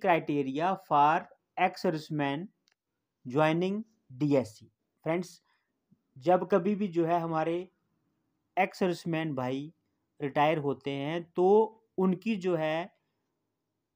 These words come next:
रिटायरमेंट के बाद में एक जो है, अ, जिसे कह सकते हैं कि रिक्वायरमेंट रहती है सेकंड जॉब के लिए। So यहाँ पे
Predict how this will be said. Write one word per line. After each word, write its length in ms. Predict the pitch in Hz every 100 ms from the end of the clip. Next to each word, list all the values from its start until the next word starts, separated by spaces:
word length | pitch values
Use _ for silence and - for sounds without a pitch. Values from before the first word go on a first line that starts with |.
| _ _
रिटायरमेंट 480 | 151 180 220 226 202
के 120 | 175 185
बाद 260 | 165 165
में 160 | 175 185
एक 400 | - 170 175 175
जो 180 | 156 160
है, 300 | 156 156 170
अ, 760 | - _ _ 139 143 139 143 143
जिसे 260 | 135 -
कह 180 | 165 170
सकते 300 | 165 156 -
हैं 200 | 151 160
कि 120 | 151
रिक्वायरमेंट 600 | 165 - 151 170 185 160
रहती 340 | 151 131 - 143
है 180 | 135 165
सेकंड 420 | - 160 143 147
जॉब 260 | 131 123 113
के 120 | 139
लिए। 360 | 123 127 165 202
So 540 | 208 - 175 196 233
यहाँ 320 | 220 190 175 170 -
पे 200 | 175 185